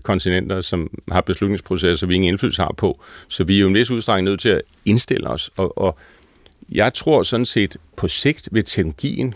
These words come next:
komme os til hjælp, fordi der sker rigtig meget teknologisk inden for grøn energi. Øh, og derfor tror jeg, hvis man styrker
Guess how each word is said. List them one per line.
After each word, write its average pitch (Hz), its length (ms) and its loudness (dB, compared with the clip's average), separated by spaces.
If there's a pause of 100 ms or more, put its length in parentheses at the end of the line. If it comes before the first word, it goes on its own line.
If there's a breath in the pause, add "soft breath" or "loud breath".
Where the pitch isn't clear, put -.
komme 92 340 2
os 85 120 0
til - 160 -6
hjælp, 80 260 0
fordi - 420 -4 (400 soft breath)
der 104 80 4
sker 98 360 2
rigtig 127 240 2
meget 110 220 2
teknologisk 95 720 -2
inden 110 220 2
for 87 320 0 (340 soft breath)
grøn - 200 0
energi. 95 520 -4 (500 soft breath)
Øh, 107 220 4
og 101 140 2
derfor 135 180 2
tror 117 220 2
jeg, 101 80 4
hvis 95 220 0
man 87 260 0 (120)
styrker 156 520 2